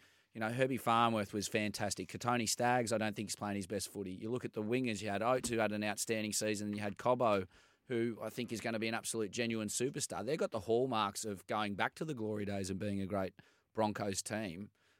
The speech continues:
Um, yes, it's disappointing, but as an overall look, if you said they're gonna finish ninth and it was gonna come down to the last two rounds before finals, whether they're gonna be in finals contention, you said that at the start of the year, I would have laughed it off.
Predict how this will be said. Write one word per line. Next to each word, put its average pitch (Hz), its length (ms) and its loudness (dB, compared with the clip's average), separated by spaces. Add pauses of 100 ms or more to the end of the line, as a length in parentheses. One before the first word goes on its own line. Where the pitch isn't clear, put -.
(180)
Um, 107 280 -4
yes, 143 240 2
it's - 160 -4
disappointing, 110 720 -2
but 117 120 0
as 110 120 0
an 127 100 0
overall 135 520 6
look, 113 220 0
if 107 180 -6
you 113 140 -4
said 143 240 0
they're 143 120 2
gonna 131 180 -2
finish 113 340 -4
ninth 110 340 0
and 107 80 -6
it 95 40 -6
was 98 100 -6
gonna 107 180 -4
come 110 200 -4
down 104 140 -2
to 101 40 -4
the 101 80 -2
last 107 300 0
two 110 200 0
rounds 107 400 0 (400)
before 113 360 2
finals, 101 500 -2
whether 101 220 -2
they're 98 160 0
gonna 104 220 -2
be 104 120 2
in 101 80 -2
finals 104 340 -2
contention, 110 440 -6
you 104 40 -6
said 107 200 -2
that 101 140 -2
at - 40 -16
the 107 80 -8
start 104 300 0
of 95 80 -4
the 98 60 -4
year, 110 160 -2
I 110 40 -2
would 104 140 -2
have 98 80 -2
laughed 104 320 -2
it 98 100 -6
off. 92 300 -6